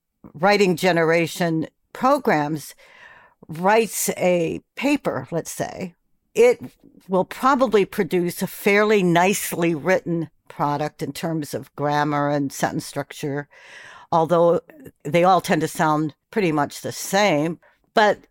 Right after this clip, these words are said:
they are like stones skipping across the top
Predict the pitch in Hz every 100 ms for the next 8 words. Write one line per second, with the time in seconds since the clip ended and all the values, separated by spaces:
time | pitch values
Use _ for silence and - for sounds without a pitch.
0 | _ - 202 190 190 - - - 220 202
1 | 208 208 - - 208 196 202 175 170 -
2 | 170 160 - - 170 - 160 160 160 -